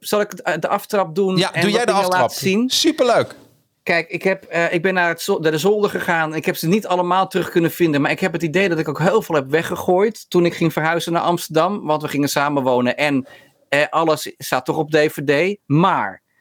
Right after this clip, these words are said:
Speaker 1: deze band van Spider-Man, van Sam
Speaker 2: Ah,
Speaker 1: Raimi
Speaker 2: wat, ik, ik maak je even wat groter. Die is wel heel gaaf.
Speaker 1: Deze is gaaf.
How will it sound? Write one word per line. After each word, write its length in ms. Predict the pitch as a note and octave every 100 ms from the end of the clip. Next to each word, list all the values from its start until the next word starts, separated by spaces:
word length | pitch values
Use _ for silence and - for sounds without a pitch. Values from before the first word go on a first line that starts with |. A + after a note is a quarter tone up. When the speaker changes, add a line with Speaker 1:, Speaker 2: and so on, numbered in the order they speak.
| _ - - _ _
Speaker 1:
deze 640 | D3 B2 G#3 C#4+ C4 E3
band 720 | B2 F#3 C3+ C#3+ A3+ - - _ _ _ _
van 380 | - - D3 D3
Spider-Man, 920 | - - - G3 A3 D#3+ A#2+ A2+ C3+
van 160 | C#3+ C#3+
Sam 280 | - F3
Speaker 2:
Ah, 80 | A3
Speaker 1:
Raimi 520 | A#3+ - - A#3 - A#3 G#3+ G3 A2
Speaker 2:
wat, 220 | C#3+ -
ik, 140 | - C3+
ik 140 | A#2+
maak 180 | C3 C#3
je 60 |
even 120 | B2+ C3
wat 120 | -
groter. 340 | G#2 F2+ G2+
Die 180 | G#2+ A#2
is 160 | A#2 -
wel 100 | G#2
heel 180 | G2+
gaaf. 440 | - E2+ D#2 - - _ _ _ _
Speaker 1:
Deze 340 | C#3 G#3 G#3+
is 100 | E3+
gaaf. 440 | - A#3 F#3 -